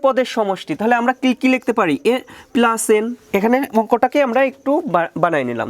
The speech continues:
যে প্লাস এন তম পদের আমরা সমষ্টি নির্ণয়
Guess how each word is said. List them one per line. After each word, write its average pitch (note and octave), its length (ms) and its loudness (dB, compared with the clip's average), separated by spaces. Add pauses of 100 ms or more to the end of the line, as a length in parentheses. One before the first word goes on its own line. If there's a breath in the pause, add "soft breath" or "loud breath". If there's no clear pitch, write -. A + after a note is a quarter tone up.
(120)
যে G#3 100 4 (460 loud breath)
প্লাস B3 260 2 (200)
এন C4+ 160 2
তম A#3+ 100 4 (120)
পদের G3 320 2 (360 loud breath)
আমরা G3 140 2 (160)
সমষ্টি G#3 460 0 (400)
নির্ণয় F#3+ 440 2